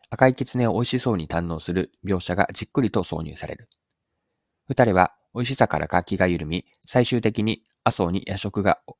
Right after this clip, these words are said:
夜食がバレるオチとなっている。はい。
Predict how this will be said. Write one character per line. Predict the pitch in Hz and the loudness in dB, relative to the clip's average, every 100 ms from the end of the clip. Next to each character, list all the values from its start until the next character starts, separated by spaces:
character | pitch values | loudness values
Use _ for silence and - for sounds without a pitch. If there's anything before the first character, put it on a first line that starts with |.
| _ _ _ _ _ - | _ _ _ _ _ -2
夜 | 104 | 0
食 | 113 113 | -2 -2
が | 110 | 2
バ | 95 | 4
レ | 92 | 4
る | 92 - | 2 -2
オ | 98 | -6
チ | - - | -8 -8
と | 85 | -6
な | 85 | -6
っ | - | -8
て | |
い | 73 | -14
る。 | - _ _ _ _ _ _ _ _ _ _ _ | -16 _ _ _ _ _ _ _ _ _ _ _
は | - | -8
い。 | - | -8